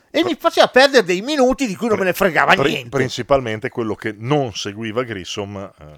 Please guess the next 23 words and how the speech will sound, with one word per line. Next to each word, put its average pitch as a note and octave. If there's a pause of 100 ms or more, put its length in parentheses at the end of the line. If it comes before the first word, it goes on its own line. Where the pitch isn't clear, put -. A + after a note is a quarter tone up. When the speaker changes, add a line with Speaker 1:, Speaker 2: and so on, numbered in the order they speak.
Speaker 1:
gioco, D2+
Speaker 2:
Bravo, G#2
Speaker 1:
gioco G2+
forza, G#2+
Speaker 2:
bravo. A2
Speaker 1:
ma F#2
anche G#2+
per G2
lo G2
spessore G2
dell'attore, F#2+
voglio F2
dire. F2+
Speaker 2:
Bravo. E2
Speaker 1:
Eh. F#2+
Speaker 2:
Allora, B2+
perché -
mi D#4+
devi D#3+
perdere B2
i A#2+
minuti B2
preziosi F#2